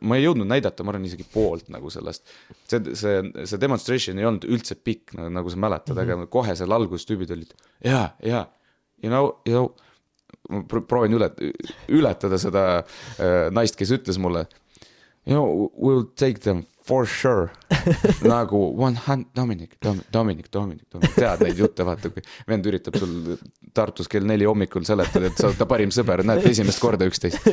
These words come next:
Speaker 1: "Dominic, Dominic, we're gonna take them. For sure, we're gonna ta-, how much? How much?" Ma olin nagu, "Oo," nagu, "Let me show you a little bit more," nagu, "No, no, ho-, how much? We're gonna, for him, uh, for her, and for him as well." Ma olin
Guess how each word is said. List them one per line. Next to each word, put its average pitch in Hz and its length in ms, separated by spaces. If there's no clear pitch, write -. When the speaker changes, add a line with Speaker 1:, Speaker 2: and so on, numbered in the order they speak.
Speaker 1:
"Dominic, 113 380
Dominic, 95 260
we're 98 100
gonna 98 180
take 101 240
them. - 140
For 95 200
sure, - 200
we're 98 180
gonna 107 220
ta-, - 180
how 101 100
much? - 360
How 104 80
much?" - 340
Ma 107 100
olin 104 120
nagu, 95 100
"Oo," 110 340
nagu, 82 240
"Let 92 140
me 92 80
show 120 200
you 110 80
a - 20
little 123 140
bit 123 120
more," 165 280
nagu, 117 200
"No, 151 220
no, 135 140
ho-, - 120
how 117 80
much? 117 220
We're 110 140
gonna, 127 180
for 113 220
him, 165 320
uh, - 80
for 117 220
her, 135 260
and 107 180
for 107 160
him 110 220
as 98 140
well." 98 180
Ma 110 60
olin 101 80